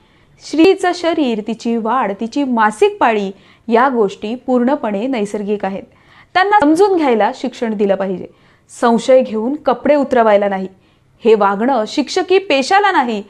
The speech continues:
तर माणुसकीलाही काळीमा फासणारं आहे. यापूर्वी देखील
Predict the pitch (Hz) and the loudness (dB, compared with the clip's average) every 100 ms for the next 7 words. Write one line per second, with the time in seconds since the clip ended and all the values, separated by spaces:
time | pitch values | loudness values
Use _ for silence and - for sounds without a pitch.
0 | _ _ - 226 214 196 190 320 - 262 | _ _ -4 -4 -2 -4 -2 -2 -2 -2
1 | 202 190 202 - 247 214 220 208 208 190 | -2 -4 -10 -4 0 0 0 -2 -4 -8
2 | 202 190 190 185 - _ _ _ _ - | -6 -6 -6 -8 -18 _ _ _ _ -2
3 | 202 202 220 208 214 247 302 240 | -2 0 -4 -2 -2 -2 -2 -4